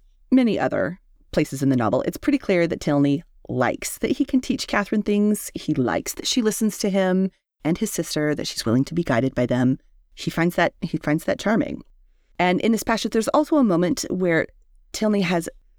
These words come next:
a seemingly condescending moment when he <laughs> says that appreciating flowers is a desirable thing for women,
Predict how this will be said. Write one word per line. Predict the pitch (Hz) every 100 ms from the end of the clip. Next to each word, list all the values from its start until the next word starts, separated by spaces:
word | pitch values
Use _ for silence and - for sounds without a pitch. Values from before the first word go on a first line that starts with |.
| _
a | 180
seemingly | - 277 247 170 123 147 -
condescending | - 165 165 165 139 135
moment | 139 135 - - - _ _ _
when | - 175 151
he | 175
<laughs> |
says | 196 - 190 175
that | 165 - -
appreciating | - - 233 - 196 175
flowers | - - 139 131 147 180 -
is | 143
a |
desirable | 135 131 143 147 160 131 117
thing | - 87
for | -
women, | - 64 65